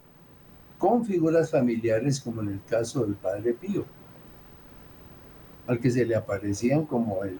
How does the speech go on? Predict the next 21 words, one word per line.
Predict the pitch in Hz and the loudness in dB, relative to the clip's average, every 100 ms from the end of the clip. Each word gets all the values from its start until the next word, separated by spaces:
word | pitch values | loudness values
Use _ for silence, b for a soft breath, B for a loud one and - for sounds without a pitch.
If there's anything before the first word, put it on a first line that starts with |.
| - | -2
Papa | 123 127 - 151 | 0 2 2 0
San | 139 110 95 - | 0 -6 -8 -4
Pío | 127 151 147 | 0 2 2
décimo, | 190 214 - 110 90 - - - - - - - - | -2 -6 -6 -6 -6 -12 -20 -20 -20 -20 -20 -14 -4
como | 113 110 | -2 -2
San | - 107 104 | -2 -2 -2
Francisco | 104 98 101 - 156 143 165 151 | -2 -4 -4 -2 0 0 2 2
de | 117 | 2
Asís | 104 - 131 143 - - - - | -2 -2 2 2 0 -18 -10 -4
o | |
incluso | 110 98 - 127 139 151 175 | -2 -2 -2 2 2 2 0
como | - 110 104 | -2 -10 -8
la | 98 92 | -8 -8
propia | - 120 123 143 | -2 -2 0 2
Virgen | 139 131 117 127 117 | 4 2 0 -2 -4
María. | - 165 156 - - - - - - | -6 -2 -2 -2 -10 -20 -20 -20 -14
Este | - - | -6 0
último | 110 104 117 95 | 0 0 -2 -2
punto | - 101 123 | -4 -4 -2
es | 110 | -2
sorprendente, | - 117 - 92 90 98 98 143 | 0 -2 -4 -8 -6 -6 -4 -2